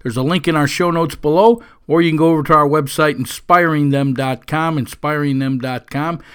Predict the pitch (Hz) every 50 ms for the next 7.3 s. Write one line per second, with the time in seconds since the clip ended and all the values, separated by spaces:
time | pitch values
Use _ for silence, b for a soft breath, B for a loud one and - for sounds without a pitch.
0 | B B B - 120 123 117 101 113 117 104 131 131 127 127 - - 165 170 -
1 | 226 220 - b b b b b b - - 220 214 208 143 - - 208 180 139
2 | 165 151 147 139 123 117 117 110 107 - - 117 113 107 104 101 - - - 131
3 | 127 113 - _ _ b b b b b b b b b b b b b - 233
4 | 285 311 277 240 - 226 220 196 - - 202 202 196 143 - 190 202 214 - -
5 | - _ _ _ _ _ _ _ - 135 143 156 151 143 - 170 185 190 151 -
6 | 196 196 190 185 156 - 165 185 180 175 170 196 220 233 - - - 220 226 254
7 | 240 294 302 302 247 -